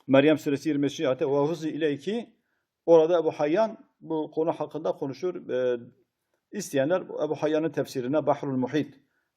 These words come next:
adlı tefsirinde Meryem suresi yirmi beşinci, yirmi beşinci ayet "Ve huzi ileyki" de konuşuyor. Yani bu mesele üzerinde orada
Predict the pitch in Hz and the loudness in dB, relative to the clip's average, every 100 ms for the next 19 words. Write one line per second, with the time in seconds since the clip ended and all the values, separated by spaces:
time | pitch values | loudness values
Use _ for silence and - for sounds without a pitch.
0 | - 123 120 123 127 127 113 113 151 208 | -2 0 0 -4 -4 -4 -6 0 0 0
1 | - _ _ _ _ - 127 156 147 131 | -4 _ _ _ _ 0 2 2 0 0
2 | 123 120 190 202 - _ _ - 135 131 | 0 0 -2 -2 -14 _ _ -4 0 0
3 | 120 143 - 123 131 131 131 - - 120 | -2 -4 -4 -6 -4 -2 -2 -4 -4 -4
4 | 127 127 120 131 190 - 123 123 170 131 | -2 0 4 4 2 0 -2 0 -2 -2
5 | 135 131 143 147 123 135 147 247 226 - | -2 -2 0 -2 -2 0 2 2 0 -16
6 | _ _ _ _ _ 196 180 - 143 104 | _ _ _ _ _ 0 0 0 0 0
7 | 104 113 104 110 135 120 104 107 135 113 | -4 -4 -2 -2 0 -2 0 -2 0 0
8 | 156 180 | 0 -2